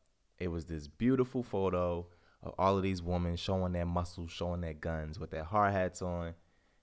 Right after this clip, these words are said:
And, you know, it was a very nice gesture. And Morgan, my college, ended up using the picture and, like, posting it around the school.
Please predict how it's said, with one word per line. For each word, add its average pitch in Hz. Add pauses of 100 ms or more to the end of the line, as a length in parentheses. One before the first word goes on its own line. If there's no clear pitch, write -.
(220)
And, 76 (160)
you -
know, 110
it 131
was 120
a 98
very 92
nice 82
gesture. 76 (400)
And 82
Morgan, 85 (200)
my 80
college, 80
ended 87
up 82
using 82
the 80
picture 80
and, 76
like, 73
posting 87
it 80
around 76
the 78
school. 117